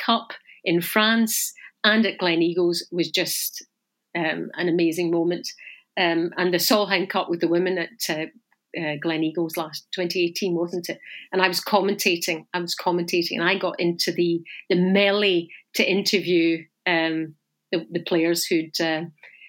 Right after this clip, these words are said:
who'd done the business for, for Europe. So, so,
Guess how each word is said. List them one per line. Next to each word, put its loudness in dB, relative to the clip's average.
who'd 0
done 4
the 4
business 2
for, 0
for 4
Europe. 2
So, 2
so, 0